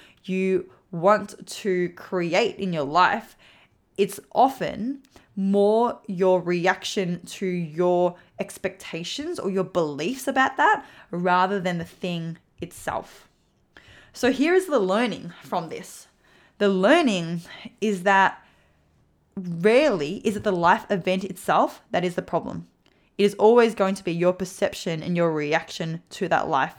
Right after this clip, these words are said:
event. So you can actually use that as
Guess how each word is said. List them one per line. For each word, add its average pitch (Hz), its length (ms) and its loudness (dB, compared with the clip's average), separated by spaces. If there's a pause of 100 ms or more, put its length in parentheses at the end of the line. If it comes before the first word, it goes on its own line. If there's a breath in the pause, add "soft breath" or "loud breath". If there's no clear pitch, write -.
(140)
event. - 480 -6 (520 soft breath)
So - 120 -4
you 185 60 0
can 180 340 -2
actually 190 640 -2
use 196 340 2
that - 320 0
as 170 380 -2